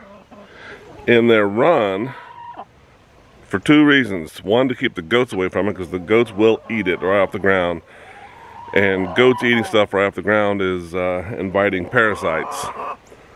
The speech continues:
So I put it in there, and, um, I hope that they will, you know, trample down some of that overgrowth in there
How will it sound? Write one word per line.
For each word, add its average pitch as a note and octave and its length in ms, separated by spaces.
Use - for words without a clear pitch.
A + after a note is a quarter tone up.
So A2+ 360
I G2+ 120
put C3+ 200
it C3 100
in A#2+ 160
there, C#3+ 440
and, G#2+ 520
um, F#2+ 460
I G#2+ 140
hope A#2+ 280
that G#2 180
they A#2 240
will, G#2 380
you A2 120
know, G2 100
trample A#2+ 420
down A2 260
some G#2+ 220
of G2+ 60
that G2 240
overgrowth G2+ 520
in F2 140
there E2+ 220